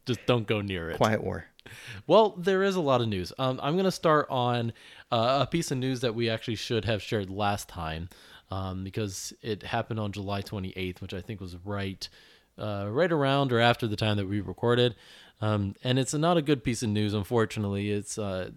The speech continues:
Speaker 1: so the author, uh, J W Rinsler passed away on July twenty-eighth, um, in, in a battle against pancre-, uh, pancreatic cancer. Uh, I just recently ner-, learned the name, honestly, and it was, uh, because I, I bought the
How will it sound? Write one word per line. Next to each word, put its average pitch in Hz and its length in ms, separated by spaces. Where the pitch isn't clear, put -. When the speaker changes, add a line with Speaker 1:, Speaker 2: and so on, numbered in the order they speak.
Speaker 1:
so 107 220
the 107 240
author, 139 840
uh, 92 120
J 139 240
W 131 340
Rinsler 107 440
passed 90 300
away 90 240
on 87 120
July 85 240
twenty-eighth, 82 560
um, 85 260
in, 95 340
in 101 120
a 95 60
battle 120 300
against 104 280
pancre-, 104 320
uh, 117 100
pancreatic 120 500
cancer. 92 460
Uh, 50 180
I 147 280
just 127 340
recently 117 400
ner-, 98 220
learned 113 320
the 120 60
name, 120 260
honestly, 131 580
and 110 140
it 107 140
was, 101 340
uh, 98 320
because 104 480
I, 101 180
I 101 220
bought 104 380
the 98 240